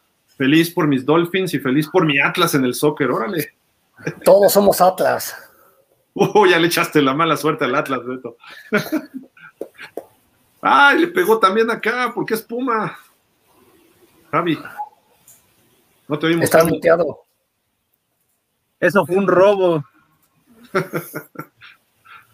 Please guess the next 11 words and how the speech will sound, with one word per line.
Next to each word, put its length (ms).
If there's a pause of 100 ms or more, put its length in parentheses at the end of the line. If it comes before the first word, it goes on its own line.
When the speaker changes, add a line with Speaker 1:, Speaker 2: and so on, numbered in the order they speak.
(680)
Speaker 2:
Fue 180
un 60
atraco, 420
fue 140
un 60
atraco. 600
Para 180
mí 120
sí 120
es 60
penal. 400